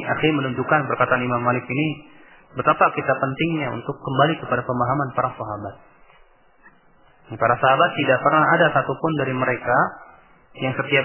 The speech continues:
kali masuk masjid lalu datang ke kuburan Nabi. Tidak pernah.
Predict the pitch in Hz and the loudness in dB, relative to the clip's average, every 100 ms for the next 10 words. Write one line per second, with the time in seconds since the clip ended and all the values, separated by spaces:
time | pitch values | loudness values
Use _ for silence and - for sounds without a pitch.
0 | 147 151 143 135 - - 139 - - 165 | 0 -2 0 -2 -4 -4 -4 -4 -6 -6
1 | - - _ _ _ - 123 135 135 - | -6 -20 _ _ _ -10 -4 0 0 0
2 | 143 127 127 131 131 127 107 104 - _ | -2 -2 -4 -4 -4 -4 -8 -10 -16 _
3 | _ _ _ - - 127 - - 151 | _ _ _ -20 -10 -10 -6 -8 -8